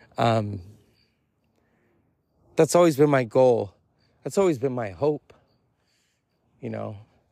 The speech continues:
I was gonna do a show about this on Friday, and I got too weepy-eyed, and I thought, "Oh, God, you fuckers don't wanna hear that." You know, how for my life,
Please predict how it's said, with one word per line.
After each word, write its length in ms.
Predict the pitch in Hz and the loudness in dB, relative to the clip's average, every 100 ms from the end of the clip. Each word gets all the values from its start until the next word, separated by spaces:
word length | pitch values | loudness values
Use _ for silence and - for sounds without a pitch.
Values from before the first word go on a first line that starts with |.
| - | -6
I 100 | 139 | -4
was 160 | 131 | -2
gonna 220 | 127 185 160 | 0 2 2
do 140 | 165 | 0
a 60 | 143 | 0
show 300 | - 156 135 | 2 4 4
about 300 | 127 123 - | 4 2 2
this 400 | 123 - - - - - - | -2 -2 -10 -14 -20 -20 -6
on 80 | 139 | -6
Friday, 680 | - 147 131 127 127 120 - | 2 2 4 4 2 0 -8
and 160 | 127 135 | -6 -4
I 120 | 123 | 0
got 200 | 139 135 | 0 -2
too 360 | - 156 135 - | -2 -4 -4 -8
weepy-eyed, 600 | 139 165 143 131 127 120 | -4 -4 -2 0 2 0
and 100 | 131 | -4
I 40 | |
thought, 180 | 113 131 | -8 -8
"Oh, 160 | 120 107 | -6 -6
God, 320 | - 101 101 | -8 -10 -10
you 100 | 127 | -12
fuckers 420 | - 123 123 104 | -8 -8 -6 -10
don't 140 | 110 101 | -8 -8
wanna 160 | 92 | -8
hear 160 | 95 98 | -10 -10
that." 240 | 98 101 - _ _ - - _ | -10 -14 -18 _ _ -20 -20 _
You 80 | 110 | -10
know, 180 | 107 104 | -8 -6
how 340 | 117 113 104 - _ _ _ | -4 -4 -6 -12 _ _ _
for 140 | 135 | -4
my 180 | 147 156 | 2 4
life, 240 | 147 147 | 4 2